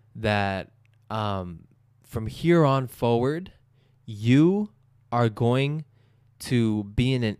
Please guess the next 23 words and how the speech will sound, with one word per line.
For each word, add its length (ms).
infinite 680
loop 600
and 420
live 360
your 600
life 720
until, 720
for 340
an 200
infinity, 680
for 200
an 100
infinite 540
amount 480
of 100
time. 440
You 240
are 100
gonna 320
be 220
born 600
and 300
die, 520